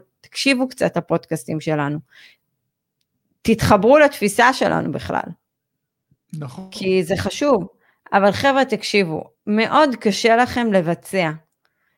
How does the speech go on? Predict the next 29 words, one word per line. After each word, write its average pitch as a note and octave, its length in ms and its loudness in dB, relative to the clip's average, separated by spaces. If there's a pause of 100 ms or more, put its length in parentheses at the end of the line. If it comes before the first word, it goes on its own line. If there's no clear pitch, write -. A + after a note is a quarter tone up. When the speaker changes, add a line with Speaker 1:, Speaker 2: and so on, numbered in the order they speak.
(120)
Speaker 1:
אה, F3+ 440 2 (280)
כי - 140 -8
גם G3+ 220 -2
אין C4 120 -2
לכם C#4 240 -2
תוכנית, F#3+ 560 -6 (180)
הכל D4+ 440 -2
בערפל, F#3 880 0 (400)
הכל D#4 360 0
כזה, A3 520 2
שומע A3+ 480 0
את G3 120 -2
זה, G#3+ 300 -2
שומע A#3 380 -2
את G3+ 120 -6
זה, F3+ 260 -2
שומע, - 240 -6 (160)
אין D4+ 360 0
תוכנית B3+ 480 -2
מסודרת. G#3+ 640 0
איך C#4 320 0
אתם A#3 340 0
רוצים G#3 440 -2
ל-, E3+ 120 -4 (960)
לעשות F#3 420 2
משהו C4+ 240 2
בלי B3+ 160 2
תוכנית C#4 500 2
מסודרת? F3 680 -2